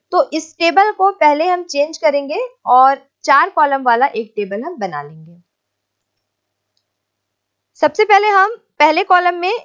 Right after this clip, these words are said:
देश का नाम लिख लेंगे यहाँ पर और साथ में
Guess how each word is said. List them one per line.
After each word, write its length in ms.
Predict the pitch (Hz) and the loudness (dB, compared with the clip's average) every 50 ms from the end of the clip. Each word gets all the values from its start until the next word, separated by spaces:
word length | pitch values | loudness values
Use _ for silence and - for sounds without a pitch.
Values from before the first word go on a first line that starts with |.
| - 233 | -12 -8
देश 320 | 208 247 285 320 370 370 | -4 -2 0 0 -2 -2
का 140 | - 392 349 | 0 0 0
नाम 240 | 339 311 311 320 320 | 2 0 -2 -2 -4
लिख 100 | 330 349 339 | -6 -10 -8
लेंगे 280 | 349 330 339 339 330 339 | -8 -8 -6 -6 -4 -4
यहाँ 220 | 349 359 339 339 | -2 -2 -2 -2
पर 200 | 339 359 392 571 571 _ _ _ _ _ _ _ _ _ _ _ _ _ _ _ _ _ _ _ _ _ _ _ _ _ _ _ _ _ _ _ _ | 0 -2 -2 -2 -4 _ _ _ _ _ _ _ _ _ _ _ _ _ _ _ _ _ _ _ _ _ _ _ _ _ _ _ _ _ _ _ _
और 220 | 233 277 294 302 302 | -2 -2 -2 -2 -4
साथ 440 | - - 302 285 311 381 392 _ | -4 0 0 2 2 0 -2 _
में 340 | 370 320 302 311 466 508 _ | -10 -10 -10 -10 -10 -12 _